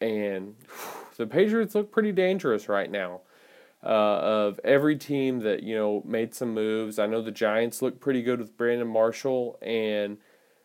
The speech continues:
then, oh, yeah, so a couple of things to add on here at this point in the podcast is I was talking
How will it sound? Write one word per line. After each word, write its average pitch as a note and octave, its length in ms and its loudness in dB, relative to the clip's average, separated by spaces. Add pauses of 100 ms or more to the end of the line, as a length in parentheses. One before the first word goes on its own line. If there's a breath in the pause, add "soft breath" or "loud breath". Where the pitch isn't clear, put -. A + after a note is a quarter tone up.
(320 soft breath)
then, A#2+ 400 4
oh, B3 400 6
yeah, C3 600 2
so D3 320 2
a B2+ 80 2
couple F3 280 2
of C3+ 140 -2
things D3 320 -2
to B2 240 -2
add C3 240 2
on B2 280 0
here A2 520 -4
at A2 340 -8
this A2+ 280 -6
point A#2 440 -4
in G#2+ 220 -8
the G#2 80 -6
podcast G#2+ 840 -4
is A2+ 280 -4
I A2 120 2
was G#2 140 -4
talking D3 580 4